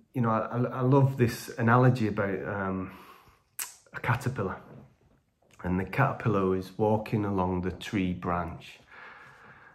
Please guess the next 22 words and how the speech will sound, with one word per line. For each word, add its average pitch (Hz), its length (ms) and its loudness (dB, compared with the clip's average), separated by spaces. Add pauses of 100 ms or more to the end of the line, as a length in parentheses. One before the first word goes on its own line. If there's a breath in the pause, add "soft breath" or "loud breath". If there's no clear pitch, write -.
(140 loud breath)
And, 95 360 0
you 107 120 -2
know, 92 160 2
every 95 180 -2
day 95 280 0
it 95 60 -4
just - 280 -8
eats 98 220 -6
its 110 200 -8
leaves. 98 380 -2
It's, 110 180 -8 (260)
it 113 60 -6
walks 107 340 0
up 117 120 -2
and 110 100 -2
down 101 340 0
the, 98 240 -4
the 107 100 -8
tree 107 260 -4
branch, 95 420 -4
and 98 120 -4
it, 95 140 -8